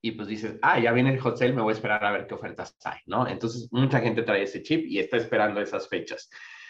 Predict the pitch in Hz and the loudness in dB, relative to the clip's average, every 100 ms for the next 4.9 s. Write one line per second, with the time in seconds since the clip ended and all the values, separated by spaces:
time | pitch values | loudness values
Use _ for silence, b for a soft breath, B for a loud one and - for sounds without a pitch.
0 | B 127 135 143 139 165 208 202 208 - | B 4 6 6 6 6 6 6 4 4
1 | 139 156 - - - 123 113 117 113 113 | 4 6 4 -2 2 4 4 2 0 0
2 | 110 - 113 - - - 113 127 123 131 | -4 -2 -4 -4 -8 -4 -2 2 2 4
3 | 139 147 135 143 160 135 - - - - | 4 4 4 2 0 -4 -2 -2 -2 -4
4 | 135 143 139 139 - 123 127 151 - | 0 2 2 0 -2 2 4 2 -2